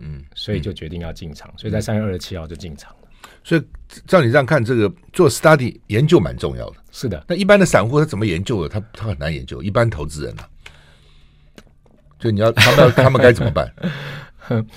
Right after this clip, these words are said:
Speaker 2: 我那时候在乌克兰的时候的话，我们就是一个手机，一个电脑，然后呢，去抄每一天的价格，
Speaker 1: OK。
Speaker 2: 然后去，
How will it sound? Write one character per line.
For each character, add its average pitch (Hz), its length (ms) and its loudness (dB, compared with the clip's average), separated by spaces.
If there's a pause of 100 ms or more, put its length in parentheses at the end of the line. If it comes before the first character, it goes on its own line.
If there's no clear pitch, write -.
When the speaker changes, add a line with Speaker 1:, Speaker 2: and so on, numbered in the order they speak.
(200)
Speaker 2:
我 120 100 0
那 175 160 6
时 165 100 0
候 160 140 8
在 147 300 6
乌 151 100 2
克 147 140 -2
兰 120 160 2
的 120 60 4
时 113 140 -2
候 127 100 4
的 120 100 4
话， 117 180 2
我 101 80 2
们 110 160 0
就 127 160 0
是 123 220 -2
一 120 60 0
个 107 260 2
手 98 240 -2
机， 117 200 -6
一 117 60 -2
个 110 100 2
电 110 220 0
脑， 85 160 -2
然 98 120 -4
后 120 120 2
呢， 110 120 2
去 110 160 -8
抄 123 340 0
每 98 180 0
一 101 140 -4
天 110 200 0
的 104 100 0
价 87 280 -6
格， 73 160 -18 (400)
Speaker 1:
OK。 71 140 -12
Speaker 2:
然 113 100 2
后 123 160 2
去， 113 180 -4